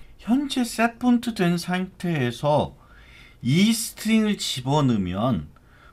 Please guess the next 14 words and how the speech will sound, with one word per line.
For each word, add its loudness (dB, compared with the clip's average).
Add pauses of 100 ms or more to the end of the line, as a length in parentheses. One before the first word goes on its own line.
(180)
폭이 0
얼마가 4
나오는가를 0 (260)
알아내는 4
함수가 -2
스트링 -6
with, -4 (320)
with입니다. -8 (320)
이거 2
어떻게 4
써야 2
되느냐? -4 (320)
언제 2
필요하느냐? -8